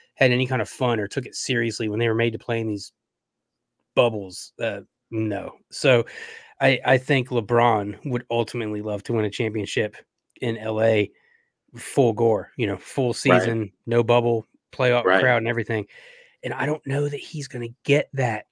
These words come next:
Speaker 1: opportunity in L A with the time he has left, J B. I'm not seeing it in their roster. I'm not seeing it in future plans. I'm not seeing it with their salary cap issues.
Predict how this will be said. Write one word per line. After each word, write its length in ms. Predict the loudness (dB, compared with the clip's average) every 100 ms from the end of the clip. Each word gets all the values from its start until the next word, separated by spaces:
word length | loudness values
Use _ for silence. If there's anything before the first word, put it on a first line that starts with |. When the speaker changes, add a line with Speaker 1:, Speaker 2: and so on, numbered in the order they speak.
| _
Speaker 1:
opportunity 720 | -4 -2 -4 -4 -2 0 -2 -4
in 220 | -4 -6
L 300 | -6 -4 0
A 160 | 0 0
with 160 | -4
the 60 | -12
time 320 | -6 -4 -4
he 140 | -4 -4
has 220 | -4 -2
left, 300 | 0 0 -2
J 120 | -6
B. 120 | -4
I'm 180 | -4 -4
not 240 | -4 -4
seeing 340 | -8 -8 -4 -4
it 80 | -4
in 60 |
their 120 | -4 -4
roster. 400 | 0 -2 -2 -4
I'm 80 | -4
not 180 | -6
seeing 240 | -6 -6 -6
it 80 | -8
in 60 |
future 300 | -8 -8 -8
plans. 360 | -6 -2 -2 -2
I'm 80 | -6
not 160 | -6
seeing 180 | -6 -6
it 60 | -6
with 100 | -10
their 80 | -6
salary 380 | 0 0 0
cap 220 | -2 -2 -2
issues. 300 | -2 -4